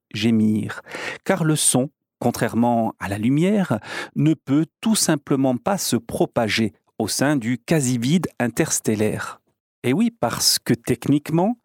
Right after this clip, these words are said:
physiquement, le son, même si on ne le voit pas, est une onde mécanique qui a besoin de matière pour exister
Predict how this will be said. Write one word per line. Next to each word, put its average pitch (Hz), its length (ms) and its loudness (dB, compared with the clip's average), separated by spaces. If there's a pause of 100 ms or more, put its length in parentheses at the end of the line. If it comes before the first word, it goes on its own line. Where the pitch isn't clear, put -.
(180)
physiquement, 120 760 2
le 123 160 2
son, 208 340 0 (140)
même 123 260 0
si - 220 -2
on 107 80 2
ne 107 100 2
le 104 140 4
voit 107 340 0
pas, 190 280 -2
est - 240 -2
une 135 160 0
onde 180 380 2 (120)
mécanique 110 720 0 (400)
qui 127 180 2
a 123 240 0
besoin 120 320 0
de 120 80 -2
matière 120 600 0
pour 110 240 -2
exister 127 680 0